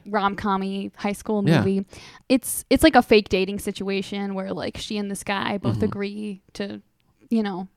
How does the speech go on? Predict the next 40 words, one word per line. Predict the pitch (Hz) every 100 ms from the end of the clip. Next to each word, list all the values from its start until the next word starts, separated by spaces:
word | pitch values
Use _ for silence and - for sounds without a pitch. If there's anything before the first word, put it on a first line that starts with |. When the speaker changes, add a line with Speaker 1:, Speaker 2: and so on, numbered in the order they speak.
| -
Speaker 1:
be | 226
in |
a | 208
fake | 214
Speaker 2:
Okay, | 208 208
Speaker 1:
relationship. | 208 214 - - 208
Speaker 2:
okay, | 196
Speaker 1:
And | 220
you | 233
Speaker 2:
sure. | 269
Speaker 1:
know | 311
how | 277
this | 208 -
goes, | - -
Speaker 2:
That's | -
Speaker 1:
obviously. | 123
Speaker 2:
a |
great, | 110 113 -
yeah, | 120 104
it's | 95
a | 104
classic | - 101 101 101
trope. | - 73 64 -
Yeah. |
Speaker 1:
So, | 247 220 214 -
but | 254
I | 247 262
feel | - 330
like, | 359 247 208 - - _ _ _ _
I | 240
feel | 233 302
like | 320
it's | 277
really | 196 190 185
a |
classic | - 196 - - 226
of | 233
that | 240 233
genre. | 233 240 247 247
Speaker 2:
Mm-hmm. | 240 202